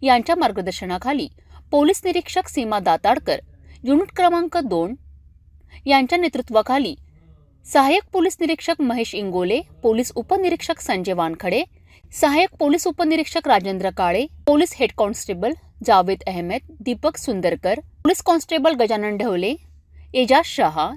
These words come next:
संग्राम भोजने, पोलीस कॉन्स्टेबल चेतन कराळे, राजिक रायलीवाले, योगेश पवार, निलेश वंजारी तसेच चालक पोलीस हेड कॉन्स्टेबल संदीप खंडारे यांनी केली आहे.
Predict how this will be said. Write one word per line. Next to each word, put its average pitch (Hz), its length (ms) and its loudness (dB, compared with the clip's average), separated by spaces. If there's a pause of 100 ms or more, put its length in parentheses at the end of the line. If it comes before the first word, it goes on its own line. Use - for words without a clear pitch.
संग्राम 190 460 -2
भोजने, 190 440 -6 (560)
पोलीस 220 280 2
कॉन्स्टेबल 220 560 -2 (100)
चेतन 320 300 0
कराळे, 196 500 0 (220)
राजिक 214 420 0
रायलीवाले, 175 600 -2 (380)
योगेश 240 400 4
पवार, 190 420 0 (160)
निलेश 208 420 -4
वंजारी 214 420 0 (100)
तसेच 226 380 -4 (380)
चालक 254 320 4 (120)
पोलीस 240 320 -2
हेड 240 220 -6
कॉन्स्टेबल 202 540 -4 (140)
संदीप 208 560 -2
खंडारे 226 420 0
यांनी 175 240 -4
केली 165 260 -6
आहे. 156 220 -6